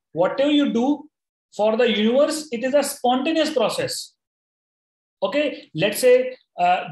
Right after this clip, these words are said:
this mobile phone, one atom is doing something inside this mobile phone on its own.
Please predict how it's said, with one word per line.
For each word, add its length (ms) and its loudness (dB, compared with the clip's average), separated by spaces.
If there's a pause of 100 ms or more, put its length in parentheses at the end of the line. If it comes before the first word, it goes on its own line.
this 440 -6 (420)
mobile 460 2
phone, 480 0 (320)
one 440 -2
atom 460 -2
is 240 -2
doing 240 2
something 580 -4
inside 420 -2
this 140 -6
mobile 320 -4
phone 320 -10 (260)
on 160 -2
its 180 -6
own. 320 -4